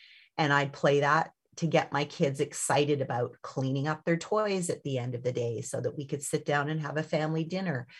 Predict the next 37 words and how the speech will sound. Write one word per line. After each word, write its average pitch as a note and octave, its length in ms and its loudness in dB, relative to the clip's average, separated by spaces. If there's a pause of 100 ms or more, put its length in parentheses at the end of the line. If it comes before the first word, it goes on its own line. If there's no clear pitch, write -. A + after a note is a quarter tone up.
(280)
So E3+ 300 8
where F3 480 4
are G#3 100 6
you F#3+ 300 0
not F#3+ 260 2
willing D#3 460 2 (380)
to F3+ 80 0
do G#3 300 4
that G3 280 8
for C4+ 120 -2
yourself. B3+ 840 4
Like, - 240 0 (120)
get - 260 2
yourself E3+ 460 2
motivated. C#3 680 0
If E3+ 160 2
music A3 400 0
motivates A3 640 2
you B3+ 260 -2
and C3 180 0 (480)
opening G3 400 6
up G3 180 2
all F3+ 120 6
the F3+ 100 2
curtains F#3+ 500 2
and F3+ 120 4
the E3 60 4
blinds D#3+ 540 2
in F3+ 80 0
your F3 140 2
house E3+ 320 0
to F3 120 -4
let D#3 260 -2
the D#3 80 -2
light C#3 320 0
in, A3 240 -4 (1120)
don't B3+ 380 10